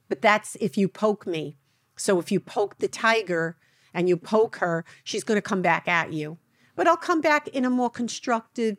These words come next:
diplomatic way, not how I did in the past. So I think that I've learned a lot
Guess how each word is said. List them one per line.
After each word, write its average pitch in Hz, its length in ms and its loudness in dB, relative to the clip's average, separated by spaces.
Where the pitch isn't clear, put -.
diplomatic 190 760 0
way, 151 400 -8
not 180 380 0
how 180 240 0
I 170 100 4
did 160 220 0
in 156 100 -4
the 143 80 -8
past. 143 580 -6
So 208 680 0
I 226 80 0
think 277 420 -4
that 226 200 0
I've 214 140 0
learned 254 380 0
a 185 40 0
lot 156 320 -2